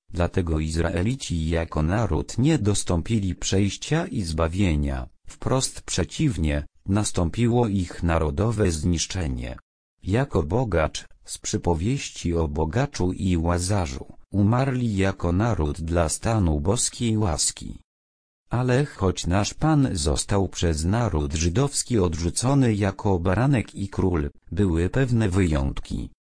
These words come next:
Wszyscy prawdziwi Izraelici, Ewangelia Jana, rozdział pierwszy, werset czterdziesty siódmy, w których nie było zdrady,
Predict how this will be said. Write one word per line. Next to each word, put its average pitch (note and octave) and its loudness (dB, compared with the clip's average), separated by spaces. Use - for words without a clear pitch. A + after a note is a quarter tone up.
Wszyscy - -2
prawdziwi A2+ 0
Izraelici, E2+ -2
Ewangelia D2+ 0
Jana, G#2+ 2
rozdział F#2 0
pierwszy, A#2+ -2
werset F#2 -4
czterdziesty F2+ -4
siódmy, C2+ 0
w - -10
których F#2 -2
nie F2+ 2
było D#2 2
zdrady, D#2 -2